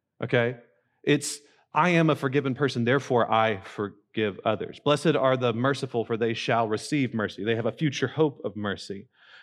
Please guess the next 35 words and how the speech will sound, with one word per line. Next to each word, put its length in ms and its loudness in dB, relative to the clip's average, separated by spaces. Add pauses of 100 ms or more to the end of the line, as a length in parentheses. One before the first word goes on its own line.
And 80 2
they 60 4
continue, 460 0
and 80 0
his 160 0
mercies 340 0
are 60 -2
renewing 480 0
every 240 0
morning, 320 0
and 60 0
they 100 2
have 180 -2
already 380 2
received 360 -4
mercy 380 -2
in 60 0
that 120 -4
they 80 -2
are 80 0
poor 220 -4
in 60 -4
spirit 220 -2
and 60 -4
they 60 2
have 100 0
pursued 360 -2
him. 120 -4
Do 80 -2
you 60 0
get 120 -2
what 80 -2
I'm 100 -4
saying 300 -6
here? 200 -4